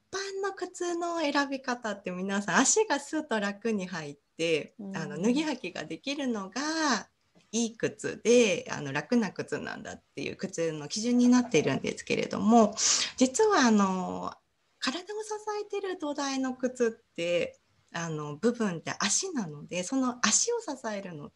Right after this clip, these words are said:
Speaker 1: て、足を支えられるだけのしっかりぴったり合う靴ではないと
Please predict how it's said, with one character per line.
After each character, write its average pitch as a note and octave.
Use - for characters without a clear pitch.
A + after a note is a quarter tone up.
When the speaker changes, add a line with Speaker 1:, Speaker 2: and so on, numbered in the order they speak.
Speaker 1:
て、 D#3+
足 A#3+
を A4+
支 -
え F#4+
ら G4+
れ G#4
る G4
だ A#3
け G3
の E3
し -
っ -
か G#4+
り F4+
ぴ -
っ -
た G#4+
り E4
合 C4+
う B3+
靴 G#3
で E3+
は D3
な -
い -
と F#3